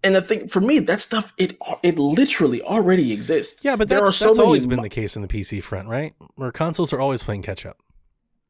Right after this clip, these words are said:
Speaker 1: And where we're going with the consoles, for it not to be able to do that and also run at a better solid frame rate,
Speaker 2: Mm-hmm.
Speaker 1: to me is it, it's just, I,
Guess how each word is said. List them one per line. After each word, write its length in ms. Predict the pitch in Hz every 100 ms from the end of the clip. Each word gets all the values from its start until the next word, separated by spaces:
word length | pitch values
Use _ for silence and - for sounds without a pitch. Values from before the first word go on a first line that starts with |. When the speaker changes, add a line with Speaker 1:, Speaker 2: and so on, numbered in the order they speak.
| _ _
Speaker 1:
And 340 | 151 147 139 120
where 180 | 156 165
we're 180 | 151
going 400 | 127 120 151 175
with 140 | 160 156
the 80 | 139
consoles, 680 | 135 139 175 208 214 220 - - -
for 240 | 165 -
it 160 | 143 117
not 300 | 123 127 -
to 100 | 160
be 240 | 139 135
able 220 | 139 151 143
to 120 | 117
do 240 | 117 135
that 280 | 175 196 - -
and 280 | 131 120 -
also 400 | 127 170 - 170
run 240 | 117 127
at 120 | 160 151
a 80 | 135
better 500 | - 135 170 156 -
solid 540 | - - 156 175 160
frame 400 | - - 131 185
rate, 320 | 226 285 302 - - -
Speaker 2:
Mm-hmm. 160 | 123 120
Speaker 1:
to 140 | 160
me 280 | 160 208 175
is 260 | 147 139 -
it, 200 | 143 -
it's 180 | 147 135
just, 300 | - 151 151 - _ _
I, 200 | 131 135